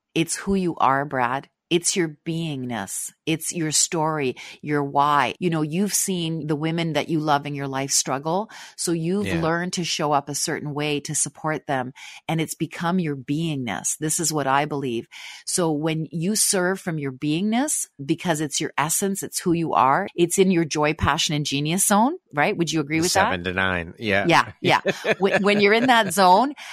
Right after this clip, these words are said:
Speaker 1: that's, that's where your miracle magnet. And when you're in that zone, Brad, here's what's really cool. When you're doing what's in your joy, passion, and genius, something you can do that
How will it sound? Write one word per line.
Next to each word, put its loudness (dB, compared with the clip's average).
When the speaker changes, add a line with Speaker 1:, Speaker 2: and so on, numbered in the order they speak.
Speaker 1:
that's, 2
that's 2
where 4
your 2
miracle 2
magnet. -2
And 0
when 0
you're 0
in 2
that 2
zone, -2
Brad, 0
here's 0
what's -4
really -4
cool. -2
When -2
you're 0
doing -2
what's -4
in -2
your -4
joy, -4
passion, -6
and -4
genius, -6
something 0
you 2
can 0
do 0
that 2